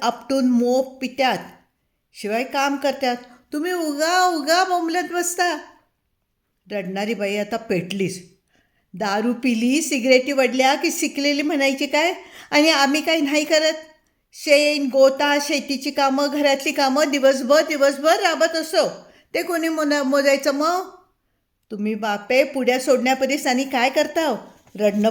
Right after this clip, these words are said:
बंद करून सगळ्या बाया कालवा करायला लागल्या. रडणाऱ्या बाईचा नवरा बहुतेक कॅन्सर पेशंट असावा. तिची समजूत काढता काढता स्वतःलाही समजावत अपराध गंडातून बाहेर निघण्याची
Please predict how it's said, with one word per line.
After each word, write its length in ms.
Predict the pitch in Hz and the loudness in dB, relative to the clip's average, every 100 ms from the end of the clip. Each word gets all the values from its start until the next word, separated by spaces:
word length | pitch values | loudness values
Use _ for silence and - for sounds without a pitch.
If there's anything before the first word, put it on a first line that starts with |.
| 202 | 0
बंद 240 | 190 196 | -2 -2
करून 300 | 208 208 233 | -2 -4 -4
सगळ्या 680 | - 202 175 160 185 202 240 | -4 -6 -6 -6 -4 -2 -2
बाया 340 | 214 185 190 | -2 -2 -2
कालवा 420 | 226 202 175 170 - | -4 -6 -6 -4 -6
करायला 460 | 202 175 170 175 | -4 -4 -2 -2
लागल्या. 320 | 170 151 156 - - - - - - - _ _ _ - | -4 -4 -6 -8 -12 -16 -14 -16 -18 -20 _ _ _ -10
रडणाऱ्या 520 | 262 269 262 311 339 | -4 0 0 0 -2
बाईचा 360 | 320 254 220 269 | -2 -2 -4 -4
नवरा 340 | 247 208 214 | -4 -2 -4
बहुतेक 600 | 226 202 202 226 226 - | -4 -4 -4 -4 -4 -6
कॅन्सर 360 | 208 175 175 - | -6 -4 -4 -6
पेशंट 460 | - 156 - 160 160 | -6 -8 -8 -10 -10
असावा. 360 | 160 139 147 143 _ _ _ _ _ _ _ _ | -10 -12 -14 -18 _ _ _ _ _ _ _ _
तिची 240 | 247 214 285 | -10 -6 -8
समजूत 420 | - 196 185 254 - | -6 -6 -6 -8 -6
काढता 320 | 220 180 214 | -8 -6 -8
काढता 640 | 214 196 202 262 190 180 - | -4 -6 -6 -6 -6 -8 -16
स्वतःलाही 640 | - 214 180 180 196 247 311 | -10 -8 -6 -6 -4 -4 -4
समजावत 560 | 294 185 175 175 170 151 - _ _ - | -4 -4 -4 -4 -6 -8 -12 _ _ -16
अपराध 560 | 202 - 214 285 277 220 | -14 -8 -4 -4 -4 -6
गंडातून 500 | 180 190 202 254 233 | -4 -4 -4 -2 -2
बाहेर 360 | 175 160 208 | -4 -6 -6
निघण्याची 840 | 208 185 175 196 190 220 196 - | -4 -6 -6 -8 -8 -8 -8 -12